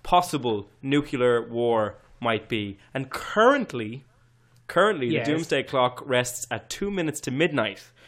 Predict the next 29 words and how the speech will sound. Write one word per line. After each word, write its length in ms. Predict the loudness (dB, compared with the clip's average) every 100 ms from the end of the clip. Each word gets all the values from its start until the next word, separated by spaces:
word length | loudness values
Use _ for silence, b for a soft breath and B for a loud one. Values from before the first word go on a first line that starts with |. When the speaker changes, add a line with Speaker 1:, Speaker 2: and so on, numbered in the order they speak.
| b b
Speaker 1:
which 180 | -2 4
is 140 | 8
Speaker 2:
Ooh. 80 | 12
Speaker 1:
the 280 | 12 12 12
closest. 680 | 10 8 8 4 0 -2 0
Once 220 | 2 4
it 80 | 2
hits 200 | 0 2
midnight, 460 | 2 4 4 2
it, 220 | 0 -6 -6 _ -4
the, 180 | -4 -4 _ _ -8
we 120 | -4
go 120 | -2
kaboom. 300 | -4 -4 -4 -6 B B -12
Um, 760 | 0 4 6 6 4 2 -2 -8 -12 _ 0
and, 520 | 4 4 4 0 -2 -2
um, 580 | 2 4 4 2 -2 -6 _ _ 0
that 240 | 6 6 6
is 100 | -2
the 100 | 0
closest 440 | 2 2 2 -4
it's 140 | -4
been 160 | -2 -2
to 100 | 0
midnight 480 | -2 0 0 -2 -6
since 240 | -10 -8 -8
the 100 | -4
Cold 280 | -2 -2
War. 220 | -2 -6